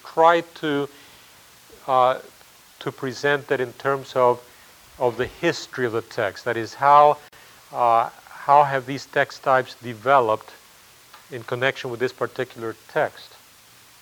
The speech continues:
Then, uh, again, I'll give you a couple of examples, uh,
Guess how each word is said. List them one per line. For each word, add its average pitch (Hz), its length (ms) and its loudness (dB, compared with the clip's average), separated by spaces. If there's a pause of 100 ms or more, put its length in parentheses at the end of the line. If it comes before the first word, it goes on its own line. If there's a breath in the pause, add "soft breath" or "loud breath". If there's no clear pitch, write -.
(260)
Then, 113 200 -8 (100)
uh, - 180 -12
again, 120 220 -6
I'll 120 140 -4
give 127 220 -10
you 139 140 -10
a - 680 -20
couple 147 220 -2
of 143 80 -4
examples, 120 600 -8 (680 loud breath)
uh, 113 400 2